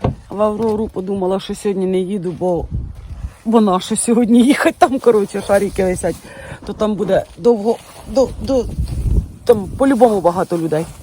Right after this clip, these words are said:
Ну, в общем, значить, зараз, раз така пішла історія, значить, наша судьба в тому, щоб робити іграшки для ялинки. Значить, зараз будемо і робити.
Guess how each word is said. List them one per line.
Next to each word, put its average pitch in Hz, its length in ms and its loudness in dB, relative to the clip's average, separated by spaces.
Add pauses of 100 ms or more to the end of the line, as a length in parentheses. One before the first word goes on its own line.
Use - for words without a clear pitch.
(400)
Ну, 277 300 2
в 180 100 -4
общем, 170 340 -2 (520)
значить, 220 520 -2 (240)
зараз, 175 600 2 (140)
раз 208 260 2
така - 720 -4
пішла - 280 -2
історія, 233 500 0
значить, 214 520 -4 (460)
наша 220 340 2
судьба 180 380 -2
в 165 80 -2
тому, 302 380 2 (640)
щоб - 160 -6
робити 220 320 -2 (140)
іграшки 170 460 -6
для 156 120 -8
ялинки. 151 540 -6 (540)
Значить, 196 320 -6
зараз 185 300 -2
будемо 160 340 -6
і 147 40 -6
робити. - 440 -10